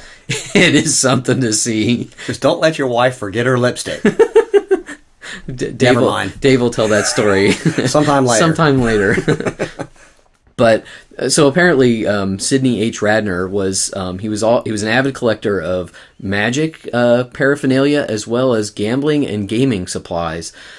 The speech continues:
Speaker 1: There isn't a lot of information about him as a person or,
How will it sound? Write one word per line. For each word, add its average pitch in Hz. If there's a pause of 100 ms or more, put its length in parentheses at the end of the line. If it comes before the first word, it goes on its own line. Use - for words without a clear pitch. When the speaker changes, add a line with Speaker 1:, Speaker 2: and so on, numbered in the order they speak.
(220)
Speaker 1:
There 131
isn't 170
a 165
lot 151
of 110
information 117
about 98
him 135
as 117
a 110
person 107
or, 110